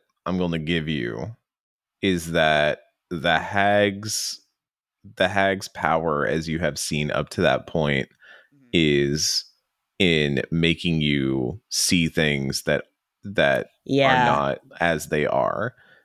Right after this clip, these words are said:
Speaker 1: And so I'm not telling you there's not poison. I'm just telling you that there's a trick to that that might help you
Speaker 2: Ah.
Speaker 1: overcome said poison.
Speaker 2: Oh,
Speaker 1: Um,
Speaker 2: interesting.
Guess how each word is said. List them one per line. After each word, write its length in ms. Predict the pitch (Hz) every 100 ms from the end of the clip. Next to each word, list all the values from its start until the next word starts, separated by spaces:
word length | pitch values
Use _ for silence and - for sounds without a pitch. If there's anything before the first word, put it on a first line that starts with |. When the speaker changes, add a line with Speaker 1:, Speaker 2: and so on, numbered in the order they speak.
| _ _
Speaker 1:
And 160 | 95 87
so 120 | 95
I'm 100 | 82
not 200 | 92 123
telling 280 | - 110 107
you 120 | 92
there's 220 | 85 82 82
not 240 | 76 -
poison. 500 | 90 85 73 65 60 -
I'm 140 | 78 82
just 220 | 80 78
telling 300 | 92 82 78
you 160 | 73 71
that 180 | 67 69
there's 200 | 71 71
a 60 |
trick 340 | 62 - 78 -
to 100 | 78
that 260 | 71 53 -
that 80 | 69
might 200 | 73 60
help 300 | - 71 -
you 240 | 60 53 60 98
Speaker 2:
Ah. 400 | 113 135 - -
Speaker 1:
overcome 720 | 110 85 85 - - 82 69
said 320 | - 55 50
poison. 500 | - 50 50 - - - _ _ _ _ _ _ - - - _
Speaker 2:
Oh, 440 | - 87 247 180 131
Speaker 1:
Um, 60 |
Speaker 2:
interesting. 540 | 185 - - - 110